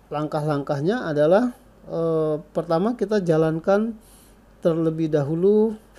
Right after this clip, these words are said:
File Explorer, ya. Kalau dia sudah ada di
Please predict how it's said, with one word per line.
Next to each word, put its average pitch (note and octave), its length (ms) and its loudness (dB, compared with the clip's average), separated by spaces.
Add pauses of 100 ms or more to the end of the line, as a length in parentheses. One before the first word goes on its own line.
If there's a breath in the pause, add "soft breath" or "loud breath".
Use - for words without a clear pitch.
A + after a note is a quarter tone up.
File F3 320 2
Explorer, D#3+ 480 0
ya. F3+ 240 -2 (1040 soft breath)
Kalau C#3 320 -4
dia C#3+ 160 -2
sudah C#3 320 -6
ada C#3 240 0
di C#3 560 -2